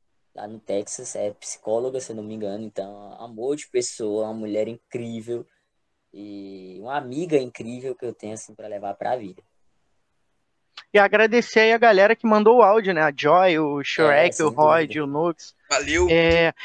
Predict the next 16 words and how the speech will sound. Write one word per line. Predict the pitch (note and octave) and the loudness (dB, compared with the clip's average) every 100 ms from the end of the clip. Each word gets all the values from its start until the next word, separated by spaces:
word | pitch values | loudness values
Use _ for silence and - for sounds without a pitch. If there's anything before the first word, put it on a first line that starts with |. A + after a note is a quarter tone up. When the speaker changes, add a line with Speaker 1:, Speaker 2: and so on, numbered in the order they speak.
| - - | -14 0
Speaker 2:
e | A#3+ | 2
a | A3 | 2
gente | G#3 C4 - | 2 2 2
tinha | C4 | 4
até | B3 - | 2 2
umas | B3 C#4 C4+ | 2 2 0
fotinhos | - C4 A#3 - A#3+ - | 2 2 2 0 -2 0
pra | A#3+ A3+ | 0 0
mostrar, | A3 F3+ - G3+ G#3 B3+ | 0 0 0 2 2 2
né, | A3 | 2
do | F3 | 0
Catita, | F3+ F#3+ E3+ - G#3 A3 A#3 | 0 0 0 -2 -2 0 2
mas | B3+ B3 | 4 4
acho | A3+ - A#3 | 2 0 0
melhor | A3+ G#3+ F#3+ | 2 4 2
não. | F3+ A#3 | 2 0